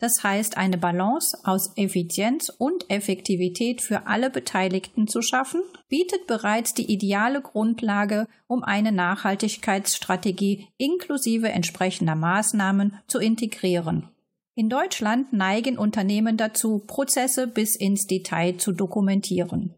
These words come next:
Das ist grundsätzlich nicht falsch und für die Nachhaltigkeitsberichterstattung existieren diverse Standards,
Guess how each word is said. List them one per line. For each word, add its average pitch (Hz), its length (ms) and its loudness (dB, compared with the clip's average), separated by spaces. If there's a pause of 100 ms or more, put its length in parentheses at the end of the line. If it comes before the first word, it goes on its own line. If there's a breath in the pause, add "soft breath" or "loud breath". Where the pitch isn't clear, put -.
(540)
Das 175 180 -2
ist - 300 0
grundsätzlich 196 600 0
nicht 170 200 -2
falsch 202 480 0
und 202 180 0
für 196 160 -2
die 180 100 0
Nachhaltigkeitsberichterstattung 214 1900 0
existieren 202 640 0
diverse 180 440 0
Standards, - 680 -2